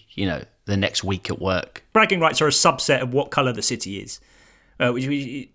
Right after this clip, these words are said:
Speaker 2: more indelible, I would say. Other questions from Chris, Dave. Can a city be more than one colour? I mean, that's, that's against the whole spirit of the thing, isn't it? So no.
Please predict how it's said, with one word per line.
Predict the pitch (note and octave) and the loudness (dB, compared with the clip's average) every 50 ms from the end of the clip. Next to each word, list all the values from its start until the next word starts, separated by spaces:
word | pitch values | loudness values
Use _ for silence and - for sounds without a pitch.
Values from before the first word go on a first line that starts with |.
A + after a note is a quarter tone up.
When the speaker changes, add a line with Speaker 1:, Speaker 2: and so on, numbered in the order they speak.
| _ _ | _ _
Speaker 2:
more | F#3+ E3+ F3 F3+ E3 E3 D#3+ D3+ | 2 4 6 6 6 6 4 4
indelible, | C3+ C3 C#3+ B2+ A#2+ A2+ - F2+ F2+ E2 - - _ - | 4 4 4 4 4 2 0 -2 -8 -10 -10 -16 _ -6
I | - A2+ A2+ | -4 -4 -4
would | A2+ G#2+ - | -4 -4 -6
say. | - - A#2 G#2+ G#2+ G#2+ - | -4 -4 -4 -4 -4 -4 -2
Other | F3 E3+ F3 - | 0 0 0 0
questions | - D#3+ D3 - E3+ C3+ - | 0 -2 -2 -2 -2 -4 -4
from | D3 D3 | -4 -6
Chris, | C#3 - - E3 C#3 - - | -4 -2 -2 0 0 -2 -2
Dave. | - E3 D#3+ D#3 D#3 C#3 - | 2 4 4 4 4 0 -4
Can | - - G3+ F#3+ | -2 0 0 2
a | - | 4
city | - G3+ F#3 - F3 | 4 2 2 2 0
be | C#3 E3 E3 | 0 0 0
more | D3+ E3 E3 E3+ E3 E3 | 0 2 4 4 4 4
than | C#3+ D#3+ D#3 D3+ | 4 2 0 4
one | D#3 D#3+ D#3 D#3+ D3+ | 4 4 4 2 0
colour? | - - F3+ E3+ F3 F#3+ G#3+ G#3+ - - _ _ _ - | 2 4 4 6 6 4 2 2 -4 -12 _ _ _ 0
I | D#3 | 2
mean, | E3 F3 | 4 4
that's, | E3+ - | 4 2
that's | - - D#3+ - - E3+ | 0 -2 -4 0 0 2
against | D3 E3+ E3 D#3+ - | 4 4 2 4 2
the | - | 2
whole | - E3+ D#3 | 4 4 4
spirit | - - - E3 D#3 D3+ - D3 | 4 4 4 6 6 6 4 0
of | B2+ | 0
the | D3 C#3+ | 0 -2
thing, | C#3 - - - - G3 D#3+ C3 | -2 -2 -8 0 4 4 4 4
isn't | D3 C#3+ - B2+ A#2 | 4 2 0 0 -2
it? | G#2+ - - | -2 -2 -2
So | - C3+ | 0 0
no. | C3+ C3 D#3+ D3 A#2+ G#2+ G#2+ A2 G#2+ | 0 2 4 4 4 4 2 -2 -6